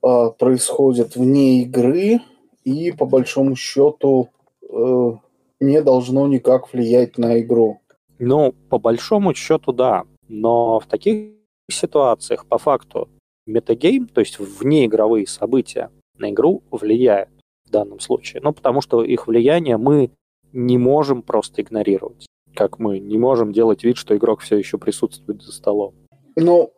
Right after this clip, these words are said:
Speaker 1: я не уверен, на самом деле, что это действительно в раздел метагейма надо относить такого рода события.
Speaker 2: Ну, м, в том обсуждении, которое я наблюдал,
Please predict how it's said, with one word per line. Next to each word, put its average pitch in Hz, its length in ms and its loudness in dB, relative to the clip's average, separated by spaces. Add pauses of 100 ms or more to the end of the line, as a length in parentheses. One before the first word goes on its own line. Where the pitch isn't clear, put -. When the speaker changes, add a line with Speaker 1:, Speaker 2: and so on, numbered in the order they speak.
Speaker 1:
я 156 320 2
не 160 140 -2
уверен, 151 420 0
на 139 100 0
самом 139 360 -2
деле, 131 200 0
что - 240 -4
это 127 180 -4
действительно 120 800 -2 (420)
в 123 520 2
раздел 127 880 2
метагейма 139 680 0
надо 120 320 2
относить 107 600 -8 (160)
такого 113 360 -2
рода 104 180 -2
события. 101 760 -6 (340)
Speaker 2:
Ну, 147 760 2 (260)
м, 120 920 -2
в - 100 -14
том 147 200 0
обсуждении, 135 640 0
которое 120 440 0
я 113 140 2
наблюдал, 117 680 0